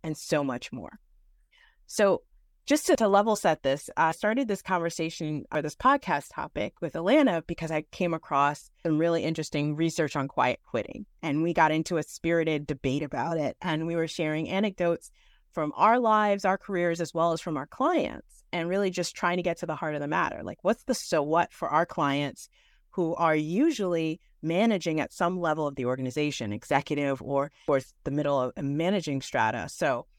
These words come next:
we started talking about that, and we're like, "This would be a great podcast." So now you're coming in on the <laughs> conversation already in progress. Alana, I'd just love for you to jump in and share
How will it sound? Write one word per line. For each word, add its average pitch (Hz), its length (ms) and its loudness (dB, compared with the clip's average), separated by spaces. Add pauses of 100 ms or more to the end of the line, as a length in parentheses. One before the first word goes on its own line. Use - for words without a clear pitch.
(300)
we 185 160 -2
started 170 340 2
talking 277 260 4
about 180 220 0
that, 165 180 2
and 165 60 -4
we're 156 120 -4
like, 143 260 -4
"This - 220 -4
would 165 120 -2
be 139 140 -2
a 135 60 -2
great 131 240 -4
podcast." - 500 -6
So - 160 -2
now 190 40 4
you're 254 200 2
coming 202 340 0
in 151 220 -4
on 160 200 0
the 226 80 0
<laughs> - 160 -12
conversation 202 840 2
already 151 320 0
in 147 120 -4
progress. 139 480 -2 (840)
Alana, 196 400 4
I'd 170 180 0
just 190 200 -2
love 180 200 4 (140)
for 190 80 -6
you 185 220 -2
to 226 100 0
jump 143 300 -4
in 143 160 -2
and 139 160 -6
share 147 520 -2